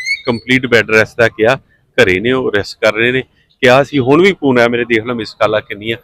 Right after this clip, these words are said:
ਤੇ ਮੈਂ ਉਹਨੂੰ ਕਿਹਾ ਵੀਰ ਤੂੰ ਕੋਈ ਗੱਲ ਨਹੀਂ ਰੈਸਟ ਕਰ, ਕਿਉਂਕਿ ਸਾਡਾ ਪ੍ਰੋਗਰਾਮ ਪਹਿਲਾਂ ਸਾਢੇ ਨੌ ਵਜੇ ਦਾ ਸੀ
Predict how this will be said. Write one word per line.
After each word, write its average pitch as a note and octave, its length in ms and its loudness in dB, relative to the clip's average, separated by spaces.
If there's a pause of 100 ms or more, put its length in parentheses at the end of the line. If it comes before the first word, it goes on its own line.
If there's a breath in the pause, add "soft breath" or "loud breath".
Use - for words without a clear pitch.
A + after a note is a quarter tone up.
(440 soft breath)
ਤੇ B2 120 6
ਮੈਂ A#2 160 4
ਉਹਨੂੰ A#2+ 140 0
ਕਿਹਾ C3 160 2
ਵੀਰ A#2+ 200 -2
ਤੂੰ A#2 160 -20
ਕੋਈ A2+ 160 -8
ਗੱਲ G#2 180 0
ਨਹੀਂ G#2 240 -6 (240)
ਰੈਸਟ G2+ 300 0
ਕਰ, G#2 180 2
ਕਿਉਂਕਿ - 600 -2
ਸਾਡਾ C3+ 300 2
ਪ੍ਰੋਗਰਾਮ C3 400 -2
ਪਹਿਲਾਂ E3 380 0
ਸਾਢੇ E3+ 320 2
ਨੌ D3+ 140 4
ਵਜੇ A#2+ 160 2
ਦਾ A2 140 0
ਸੀ F#2 180 -14